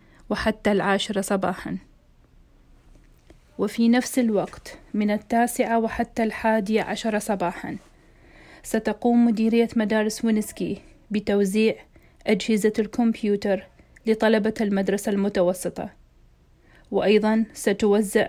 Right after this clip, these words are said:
أكياس تحتوي على الواجبات المدرسية للطلبة. فإذا كان لديكم ابن أو ابنة في المدرسة، رجاءً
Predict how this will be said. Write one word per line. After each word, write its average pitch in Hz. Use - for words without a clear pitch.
أكياس 202
تحتوي 214
على 202
الواجبات 196
المدرسية 196
للطلبة. 196
فإذا 202
كان 233
لديكم 220
ابن 220
أو 240
ابنة 185
في -
المدرسة، 202
رجاءً 247